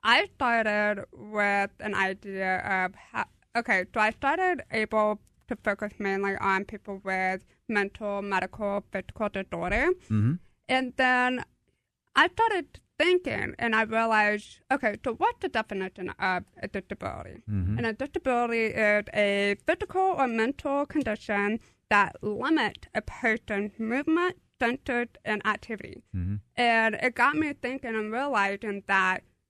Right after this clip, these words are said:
Speaker 1: we all have something that's limiting us from moving
Speaker 2: <laughs>
Speaker 1: forward.
Speaker 2: Yes.
Speaker 1: So it's not just what the, you know, the United States disability requirement.
Speaker 2: Right.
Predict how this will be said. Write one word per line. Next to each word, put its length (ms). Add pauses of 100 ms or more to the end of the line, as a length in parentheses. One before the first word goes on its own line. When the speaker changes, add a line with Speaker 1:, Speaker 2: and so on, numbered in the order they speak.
(160)
Speaker 1:
we 200
all 240
have 260
something 300
that's 300
limiting 680
us 200 (120)
from 180
moving 280
Speaker 2:
<laughs> 80
Speaker 1:
forward. 360
Speaker 2:
Yes. 440 (100)
Speaker 1:
So 160
it's 180
not 300
just 260
what 300
the, 360 (180)
you 80
know, 320 (480)
the 80 (640)
United 460
States 280 (280)
disability 720
requirement. 720
Speaker 2:
Right. 260